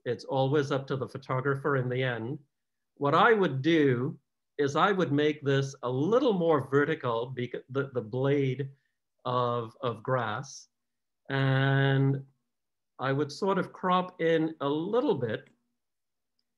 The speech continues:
And in Photoshop, I have,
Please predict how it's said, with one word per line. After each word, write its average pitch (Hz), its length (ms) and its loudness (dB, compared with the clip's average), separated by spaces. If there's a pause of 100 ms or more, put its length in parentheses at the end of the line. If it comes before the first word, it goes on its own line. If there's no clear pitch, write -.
(560)
And 139 580 2
in 214 220 2
Photoshop, 165 840 4
I 143 160 0
have, 151 580 0